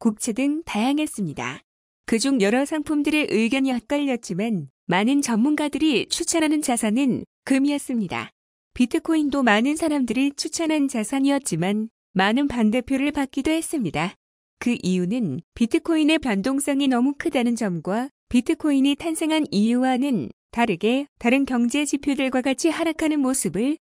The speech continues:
자주 보였다는 점입니다. 오늘 전문가들의 의견을 요약하자면 경제 침체 극복의 전제는 전염병 사태의 빠른 종식이라는 점입니다. 또 무제한 달러 발행으로 인플레이션이 찾아올 것이라는 것과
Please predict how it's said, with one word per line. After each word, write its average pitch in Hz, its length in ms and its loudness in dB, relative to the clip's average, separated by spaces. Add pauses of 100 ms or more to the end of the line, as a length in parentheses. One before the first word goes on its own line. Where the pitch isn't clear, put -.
(160)
자주 247 380 0
보였다는 254 500 0
점입니다. 262 680 -2 (420)
오늘 277 300 4
전문가들의 294 760 0
의견을 262 500 2
요약하자면 240 880 0 (200)
경제 247 360 4
침체 294 420 -2
극복의 285 480 0
전제는 240 720 0 (200)
전염병 285 540 2
사태의 302 420 0
빠른 302 360 2
종식이라는 277 680 2
점입니다. 262 680 -2 (460)
또 254 360 4
무제한 302 460 2
달러 285 240 0
발행으로 262 440 0
인플레이션이 285 800 0
찾아올 330 440 0
것이라는 285 500 -2
것과 240 440 -4